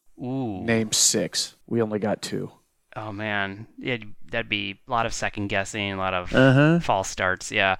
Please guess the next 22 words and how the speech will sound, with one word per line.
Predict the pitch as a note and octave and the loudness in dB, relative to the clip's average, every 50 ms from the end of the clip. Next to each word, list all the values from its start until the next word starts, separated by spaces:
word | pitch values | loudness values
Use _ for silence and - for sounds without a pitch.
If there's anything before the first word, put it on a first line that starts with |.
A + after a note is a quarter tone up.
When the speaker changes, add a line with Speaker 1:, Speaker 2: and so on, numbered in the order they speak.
| - - - | -2 -8 -8
Speaker 1:
that'd | - A2+ | -6 -6
be | G#2+ G#2+ | -4 -4
tough. | - - G2+ F#2 F#2 - - - - - - - - - - - - - - - - - | -4 -4 -4 -4 -4 -6 -8 -8 -10 -10 -10 -8 -8 -10 -10 -12 -14 -18 -20 -18 -10 -6
Speaker 2:
We | - B2+ | -2 0
definitely | A#2 B2+ C3 - - C#3 B2+ A#2+ | 4 4 4 2 0 -4 -6 -6
put | A2+ - - A#2+ A#2 - - | -2 2 2 2 2 2 -2
The | A#2+ A2+ C3+ B2 A#2 | -2 2 4 4 4
Woman | G#2+ A2+ A#2+ A2+ B2 A#2+ A#2 A2+ | 6 6 4 4 4 2 -2 -4
from | A2 - - A#2+ A2 A2 | -6 -2 0 0 0 0
Nebraska | G#2+ A2 G2 G#2 G#2+ G#2+ A2 G#2+ - - - G2+ F#2+ F#2 - _ _ _ _ _ _ _ _ - - E3+ | -4 -8 -6 -4 -4 -2 -2 -2 -2 -2 -4 -8 -12 -12 -16 _ _ _ _ _ _ _ _ 0 0 2
on | G#2 G2 F#2+ F#2 | 2 0 -4 -4
there. | F2+ F2 - - - - | -8 -10 -10 -12 -16 -12
Speaker 1:
<laughs> | _ | _
Yeah. | - D3+ C#3 B2 B2 E3 - - - - - - _ _ _ _ _ _ - - A#2+ | 2 4 4 4 4 2 -4 -14 -20 -20 -20 -20 _ _ _ _ _ _ -8 -2 0
Speaker 2:
The | A#2+ | 2
movie | A#2 A#2+ B2+ B2 A2+ A2+ G#2+ | 4 4 4 6 4 4 2
Nebraska, | G#2+ F#2+ A2 G#2 G2+ G#2 - - A#2 | 0 0 0 0 2 0 0 2 2
Speaker 1:
Yeah, | D3+ C3 | 4 4
Speaker 2:
not | C#3 C#3 | 2 2
the | C3 | 2
Speaker 1:
right. | A#2 G#2 | 2 2
Speaker 2:
state. | - - G#2+ - - | 2 0 -4 -6 -6